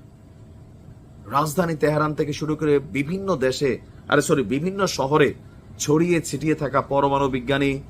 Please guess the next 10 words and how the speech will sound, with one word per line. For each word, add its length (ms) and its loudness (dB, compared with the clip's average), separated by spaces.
বিভিন্ন 240 0
বাহিনীর 380 0
প্রধান, 340 2
তাদেরকে 440 4
শেষ 140 4
করে 180 2
দেওয়া 200 4
হয়েছে। 280 -10
তো 60 -4
স্বাভাবিকভাবে 760 0